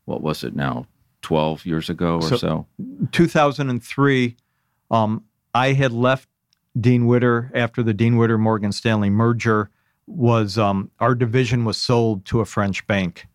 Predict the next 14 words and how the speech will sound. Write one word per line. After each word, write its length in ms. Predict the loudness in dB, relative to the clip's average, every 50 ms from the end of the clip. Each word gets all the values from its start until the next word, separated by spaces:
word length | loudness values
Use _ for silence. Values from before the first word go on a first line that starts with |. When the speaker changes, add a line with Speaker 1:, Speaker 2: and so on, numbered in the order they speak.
| -6
Speaker 2:
and 300 | -2 0 2 2 0 0 0
there 140 | 0 0 0
were 80 | 0 0
some 220 | 0 0 2 2
ethical 600 | 2 0 0 -4 -6 -4 -2 -2 -2 -2 -2 -6 _ _ -2
reasons 420 | 2 2 2 2 2 0 -2 -2 0
that 100 | 0 0
I 80 | 0
felt 260 | 0 -2 -4 -4 -2
very 220 | -2 -2 0 0 0
uncomfortable 640 | 0 -2 -2 -2 -2 -2 -2 -4 -4 -2 0 0 0
where 220 | 0 0 0 0
I 80 | -2 -2
was. 500 | 0 0 0 0 -2 -4 -6 -12 -14